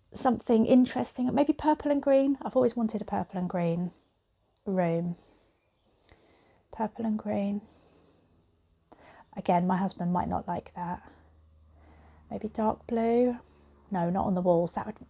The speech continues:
could you imagine? <laughs> got a really small box room, and then you paint the walls dark blue. Can you imagine how small and claustropho-, claustrophobic that would feel?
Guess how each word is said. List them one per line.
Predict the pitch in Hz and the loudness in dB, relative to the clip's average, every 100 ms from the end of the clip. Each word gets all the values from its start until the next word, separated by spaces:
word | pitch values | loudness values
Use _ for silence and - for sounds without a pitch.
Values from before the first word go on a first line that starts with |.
| _ - - | _ -20 0
could | 233 | 4
you | |
imagine? | 240 233 - 170 175 - _ | 6 6 4 0 -2 -10 _
<laughs> | - - - - - | -10 -8 -10 -20 0
got | - | 2
a | |
really | 208 196 | 4 4
small | 190 - 190 | 4 2 0
box | 190 - - | 2 0 0
room, | - 180 175 - - - | -4 -2 -4 -10 -16 -4
and | |
then | 202 | 0
you | 208 | 0
paint | - 226 214 - | 0 0 0 -4
the | 214 | -2
walls | 220 202 196 190 - - _ - | 2 2 2 -6 -14 -20 _ 2
dark | 196 196 - - | 6 6 2 -8
blue. | 214 180 - - - _ _ _ - | -4 -2 -2 -6 -16 _ _ _ -16
Can | 196 | -8
you | 180 | -4
imagine | 185 180 175 | -4 -4 -4
how | 190 180 180 180 - - | -2 0 0 -2 -16 -20
small | - - 202 180 | -16 2 4 4
and | 175 | 0
claustropho-, | 190 - - 180 180 - | -4 -8 -6 -2 -2 -6
claustrophobic | - 214 - 165 - 185 175 - | -10 -10 -6 -4 2 2 0 -4
that | - - | -8 -8
would | - | -8
feel? | 180 175 | -6 -6